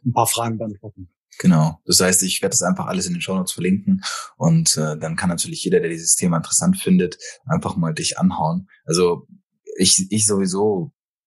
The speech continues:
Speaker 2: bin schon seit längerem davon überzeugt, dass es ein, dass es ein unerlässliches Thema ist, was jetzt noch ganz am Anfang steht, glaube ich, und was so in fünf Jahren wahrscheinlich undenkbar, also es wird gar nicht mehr wegzudenken sein. Ich glaube, jeder wird sich irgendwo mit diesem Thema mal auseinandergesetzt haben und,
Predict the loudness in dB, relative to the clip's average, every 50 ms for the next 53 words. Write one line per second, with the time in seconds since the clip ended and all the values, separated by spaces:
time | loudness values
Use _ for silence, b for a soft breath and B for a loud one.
0 | _ _ -4 -2 0 0 0 0 -2 -2 -2 -2 0 0 0 0 0 -4 -6 -6
1 | -8 -8 -8 -6 -4 -2 -2 0 0 0 -2 -2 -2 -2 -2 0 0 0 0 0
2 | 0 0 0 -4 -6 -4 -4 -2 -2 -2 -2 0 2 2 2 2 2 0 -2 -4
3 | -6 -8 -8 -6 -2 0 0 2 2 2 2 2 0 0 -2 -4 -2 -2 -2 -2
4 | -2 -2 -4 -6 -6 -6 -6 -4 -4 -4 -4 -4 -6 -6 -8 -10 -12 -10 -10 -8
5 | -6 -4 -2 -2 0 -2 -4 -4 B B B B B -6 -2 0 0 0 0 -2
6 | -4 -4 -4 -2 2 4 4 4 4 2 0 0 0 0 0 0 -2 -4 -2 -2
7 | -2 -2 -2 -2 -4 -6 -8 -12 _ _ _ _ _ _ _ _ 2 4 6 6
8 | 6 6 6 4 2 2 0 0 0 0 -2 -2 -2 -2 -2 -4 -6 -6 -4 -4
9 | -4 -4 -4 -4 -6 -6 -4 -2 0 0 0 -2 B B B B B B B 0
10 | 2 2 2 4 2 2 0 0 0 2 2 2 2 2 0 0 0 0 0 -2
11 | 0 2 4 4 4 2 -2 -4 -6 -6 -4 -2 0 0 0 0 -2 -2 -2 -2
12 | -2 -2 -2 -2 -2 -4 -6 -6 -4 -4 -6 -6 -4 -4 0 0 0 0 -2 -4
13 | -4 -4 -2 -4